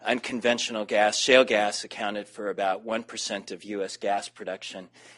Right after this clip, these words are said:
Um, today, it counts for about thirty-five percent. You see it there in the context of, uh, the gas mix overall,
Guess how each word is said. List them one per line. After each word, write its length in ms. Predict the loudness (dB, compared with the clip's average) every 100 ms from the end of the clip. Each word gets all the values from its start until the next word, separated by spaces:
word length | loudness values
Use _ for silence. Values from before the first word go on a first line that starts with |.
| _
Um, 260 | -4 -2 -2
today, 440 | 0 8 10 10
it 240 | 8 -2 -6
counts 340 | -2 0 0
for 360 | -4 -2 -2 -2
about 420 | -4 0 0 -2
thirty-five 600 | -4 -4 -2 4 4 4
percent. 480 | -2 -10 -8 -10 -10
You 60 | -12
see 300 | -8 -4 -4
it 180 | -4 -2
there 320 | 0 0 -2
in 240 | -6 -12
the 60 | -12
context 640 | -10 -10 -8 -10 -10 -6
of, 220 | -6 -8
uh, 280 | -6 -4 -4
the 120 | -6
gas 400 | -4 -2 -2 -4
mix 240 | -6 -6 -4
overall, 720 | -4 0 4 6 8 6